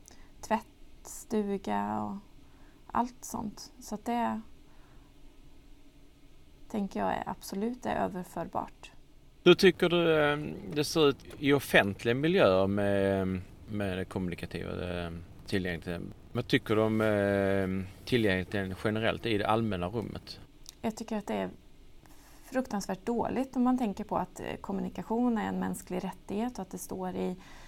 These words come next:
Speaker 1: i barnkonventionen till exempel att alla har rätt till sitt språk, eh,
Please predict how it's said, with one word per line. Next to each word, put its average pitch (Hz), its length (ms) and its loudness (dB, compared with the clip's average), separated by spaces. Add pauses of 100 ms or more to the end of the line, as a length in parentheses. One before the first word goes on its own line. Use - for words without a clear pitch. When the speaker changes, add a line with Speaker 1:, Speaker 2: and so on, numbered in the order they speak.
(140)
Speaker 1:
i 214 120 4
barnkonventionen 190 960 0
till 208 140 -4
exempel 214 440 -2
att 196 160 -4
alla 196 220 0
har 185 140 -2
rätt 180 240 -8
till 190 120 -8
sitt - 180 -10
språk, - 680 -4
eh, 240 180 -2